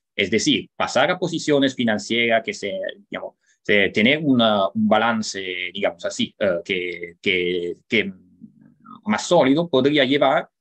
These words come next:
a, eh, digamos, a, a, a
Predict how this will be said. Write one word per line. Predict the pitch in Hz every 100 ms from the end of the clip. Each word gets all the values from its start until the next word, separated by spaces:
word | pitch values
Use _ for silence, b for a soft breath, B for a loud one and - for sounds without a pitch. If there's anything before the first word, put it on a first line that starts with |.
| 117
a, | 117 -
eh, | 110 98 95
digamos, | 101 107 101 95
a, | 98 92 -
a, | 98 90 87 90 95 - - - _ _ _ _ -
a | 90 85 82 82 82 82 82 82 82 82